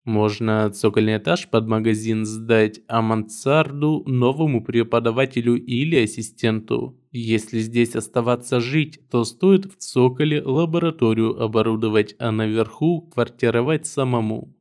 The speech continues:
Подумаем, время есть, не горит. Делать нам здесь больше нечего, потому Снег отвел меня в три метлы,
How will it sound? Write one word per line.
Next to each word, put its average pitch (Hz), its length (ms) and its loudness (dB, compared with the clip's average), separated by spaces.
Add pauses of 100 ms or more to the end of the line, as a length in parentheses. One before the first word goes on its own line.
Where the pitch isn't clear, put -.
Подумаем, 165 840 0
время 139 600 -2
есть, 147 580 -6
не 165 240 0
горит. 135 520 0 (440)
Делать 143 480 4
нам 113 240 0
здесь 107 280 -4
больше 113 360 -2
нечего, 139 580 -2
потому 127 680 -2
Снег 170 500 -4
отвел 127 460 2
меня 117 320 -2
в - 80 -16
три 175 320 -2
метлы, 127 640 -2